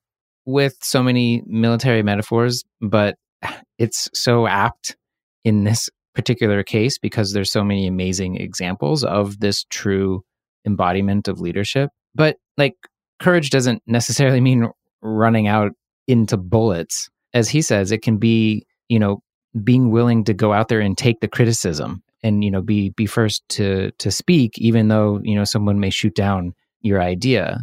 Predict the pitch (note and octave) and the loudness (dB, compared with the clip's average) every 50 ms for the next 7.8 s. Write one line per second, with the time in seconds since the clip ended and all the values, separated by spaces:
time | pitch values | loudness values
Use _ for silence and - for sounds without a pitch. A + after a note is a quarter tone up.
0 | B2 - - B2 B2 C3+ C#3+ C3+ A#2+ - - - - - C#3 C#3+ E3+ F#3 - A#2 | -10 -6 0 4 4 4 4 4 0 -2 -6 -8 -4 0 2 2 2 2 2 0
1 | G#2 F#2 F#2 F#2+ F2+ - - - G2+ F#2 F#2 F2 - - A2+ A#2 - C3+ B2+ A#2+ | 0 0 0 -2 -4 -4 -4 -2 0 0 0 -2 0 0 0 2 2 2 2 2
2 | - - A2+ A2 G#2+ G2+ - B2+ B2+ B2 - - A2+ G#2+ G2 G#2 G2 G#2+ A#2+ B2 | 2 0 0 0 0 0 2 2 2 2 2 -2 -2 0 0 0 2 4 4 2
3 | A#2+ - - A2+ - - G2+ F2+ F2 F2 - - - G#2 G2 F2 G2 C#3+ F3+ E3+ | 2 0 -2 -2 0 0 0 -2 -2 -4 -6 -4 -2 -2 -2 -2 0 2 2 2
4 | B2 G#2+ - - G2 - - G2+ G2+ A2 A2 G2+ F#2 - - _ _ _ _ _ | 2 0 0 -2 -2 0 0 2 2 2 2 0 -2 -6 -14 _ _ _ _ _
5 | _ A2+ G#2+ - A#2+ G#2+ G#2 F#2 F#2+ F#2 F#2+ G#2+ G#2+ A2+ A2 G#2+ G#2 G2 F#2 - | _ -4 -2 0 0 0 0 0 -2 0 2 4 4 4 4 2 2 0 -2 0
6 | - A2 G2+ G#2+ G2 F#2 G2 G#2+ G#2+ A2 G#2 F#2+ F#2 F2+ F2 - - - - _ | 0 0 2 2 2 2 2 2 2 2 0 0 -2 -2 -4 -6 -10 -16 -20 _
7 | _ _ _ _ _ _ _ - G#2 F#2+ F#2 F2+ F2 F2 F#2 | _ _ _ _ _ _ _ -2 -2 0 0 0 -2 -4 -4